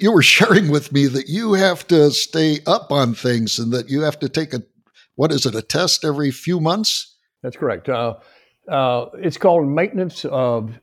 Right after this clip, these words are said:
Speaker 2: cer-, cer-, certification, and, uh, it's called moca. And, uh, many of the subspecialties in anesthesia, uh, are required to, to, uh, participate in this on an annual basis. And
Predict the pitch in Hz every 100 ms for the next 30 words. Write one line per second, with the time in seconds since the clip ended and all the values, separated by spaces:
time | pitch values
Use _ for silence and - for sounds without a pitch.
0 | _ - - 120 - 127 - - - 131
1 | 143 139 131 117 - 85 _ - 143 127
2 | 123 117 117 120 - - 117 110 101 113
3 | 120 117 82 - _ _ _ _ - 131
4 | 127 123 117 110 120 - 123 117 110 107
5 | 104 120 123 131 143 165 175 175 139 131
6 | 113 110 160 139 - 135 131 113 110 95
7 | 95 107 107 101 127 117 95 82 95 _
8 | _ - 104 95 95 - 113 98 98 -
9 | 143 131 131 131 - 120 104 95 - -
10 | 101 _ - 95 87 85 82 85 98 _
11 | _ 113 151 - - 104 95 98 87 95
12 | 120 101 95 101 104 87 113 110 95 110
13 | 104